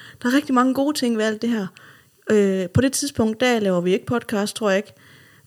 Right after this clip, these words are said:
Øhm, jeg arbejder egentlig bare, øh, og passer mit arbejde.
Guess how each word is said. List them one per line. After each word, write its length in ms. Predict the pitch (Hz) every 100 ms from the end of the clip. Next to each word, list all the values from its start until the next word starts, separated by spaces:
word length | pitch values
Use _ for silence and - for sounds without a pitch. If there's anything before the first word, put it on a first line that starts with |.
| -
Øhm, 600 | 208 208 202 190 196 190 _ _ _ _ _ _ _ -
jeg 120 | 269 269
arbejder 420 | 269 285 226 208
egentlig 240 | 202 196
bare, 240 | 190 196 208 _ _ -
øh, 140 | 214 208
og 80 | -
passer 280 | 269 262
mit 140 | 196 190
arbejde. 520 | 233 294 277 240 214